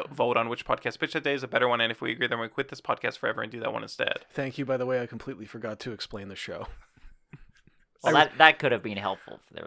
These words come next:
Speaker 3: listener.
Speaker 2: Well,
Speaker 1: Yeah.
Speaker 2: we got a little distracted. Our guest jumped on mic early.
Speaker 3: Apologies, boys.
Speaker 2: It happens. <laughs> It happens. Bradley, uh, thanks for coming on. Like, it, it's exciting. You're a first-time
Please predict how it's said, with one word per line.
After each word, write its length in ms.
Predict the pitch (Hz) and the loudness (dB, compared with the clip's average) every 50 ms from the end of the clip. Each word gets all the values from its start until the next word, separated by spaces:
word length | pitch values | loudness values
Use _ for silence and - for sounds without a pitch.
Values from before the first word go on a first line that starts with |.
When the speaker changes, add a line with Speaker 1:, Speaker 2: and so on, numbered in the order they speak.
| 76 82 | -12 -10
Speaker 3:
listener. 420 | 95 98 101 - - - - - - - - _ _ - | -8 -8 -8 -10 -12 -18 -20 -20 -20 -20 -20 _ _ 4
Speaker 2:
Well, 140 | 170 170 | 8 8
Speaker 1:
Yeah. 60 | 165 165 | 8 8
Speaker 2:
we 60 | 170 | 10
got 160 | 175 190 180 | 12 12 12
a 20 | |
little 180 | 175 170 160 156 | 12 12 10 8
distracted. 560 | 127 139 - - - 143 139 139 - - 135 123 | 6 2 -2 0 2 4 2 2 0 -2 -4 -2
Our 100 | 120 117 | -2 -2
guest 300 | - 135 131 127 - - | 0 -2 -2 -2 -2 -2
jumped 260 | 131 123 113 - 123 | -2 -2 -2 -2 -4
on 100 | 117 120 | -4 -2
mic 240 | 120 117 117 113 123 | -2 -4 -4 -4 -4
early. 380 | 123 120 123 120 117 113 107 104 104 - - - - - _ _ _ - - - - - | -2 -2 0 0 -2 -2 -4 -6 -10 -16 -20 -20 -20 -20 _ _ _ -20 -20 -8 -2 -2
Speaker 3:
Apologies, 640 | 117 110 - 127 120 107 92 92 90 87 87 87 - | -2 2 4 6 6 6 6 2 -2 -8 -10 -12 -12
boys. 440 | - 95 95 98 104 110 - - - | -10 -8 -4 -4 -4 -4 -6 -4 -2
Speaker 2:
It 120 | 127 127 123 | 0 0 0
happens. 720 | 131 135 127 120 - 123 113 139 - - - - - - _ | 0 0 -2 -2 -2 -6 -6 -8 -8 -8 -8 -10 -10 -10 _
<laughs> 60 | - _ - - - _ - - _ - - - _ - - - _ - - - | -20 _ -20 -20 -20 _ -20 -20 _ -20 -20 -20 _ -20 -20 -20 _ -6 0 2
It 160 | 165 143 - | 2 2 2
happens. 540 | - 135 127 131 - - 143 117 123 - - - - - - - - - | 2 0 2 0 0 -2 -4 -6 -6 -10 -14 -14 -14 -14 -14 -16 -4 2
Bradley, 540 | 151 147 156 160 147 131 120 107 95 107 - - _ - | 4 6 6 6 4 2 0 -2 -2 -4 -10 -10 _ -2
uh, 320 | 127 120 123 123 127 127 - - - 135 - - _ - | 0 0 2 0 0 -2 -4 -6 -12 -18 -20 -16 _ -4
thanks 200 | 156 156 180 - | -2 -2 -2 0
for 140 | - 196 - | -2 0 0
coming 240 | - 175 160 147 | 2 2 4 4
on. 260 | 143 147 175 160 120 101 | 4 4 4 4 2 0
Like, 240 | 107 113 110 - | -2 -6 -6 -4
it, 220 | 131 117 113 113 - - | -4 -4 -4 -4 -6 -10
it's 220 | 139 120 - - | -12 -12 -10 -8
exciting. 420 | 123 - - 139 135 165 156 120 | -6 -4 -2 0 2 2 0 0
You're 220 | 101 107 113 117 117 | -2 -2 -2 -2 -2
a 60 | 113 | -2
first-time 640 | - - 123 117 - - 143 139 139 147 143 135 123 | -4 -6 -6 -6 -6 -6 -4 -4 -4 -4 -4 -6 -6